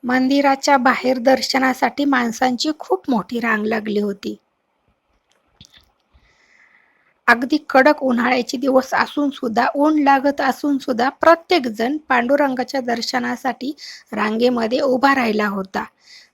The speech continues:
आणि आपला कधी नंबर येतोय याची वाट बघत होता. रांग हळूहळू पुढे सरकत होती, होते. अचानकच तुकाराम महाराज पुढे आले आणि त्यांचं लक्ष एका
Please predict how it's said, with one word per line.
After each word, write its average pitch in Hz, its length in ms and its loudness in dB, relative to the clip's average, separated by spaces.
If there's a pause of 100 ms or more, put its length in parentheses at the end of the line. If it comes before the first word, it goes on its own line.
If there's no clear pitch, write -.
आणि 262 300 0 (120)
आपला 311 360 4
कधी 330 340 4
नंबर 233 420 0
येतोय 240 400 -2 (500)
याची 254 220 0
वाट 262 260 6
बघत 220 420 -2
होता. 202 260 -4 (480)
रांग 277 380 4
हळूहळू 285 520 0
पुढे - 360 2
सरकत 233 480 0
होती, 226 320 -6 (560)
होते. 226 460 -6 (880)
अचानकच 247 580 0 (100)
तुकाराम 262 420 2
महाराज 254 420 0
पुढे 269 320 0
आले 277 360 2
आणि 269 360 -2
त्यांचं 269 440 0
लक्ष 269 380 0 (320)
एका 247 360 0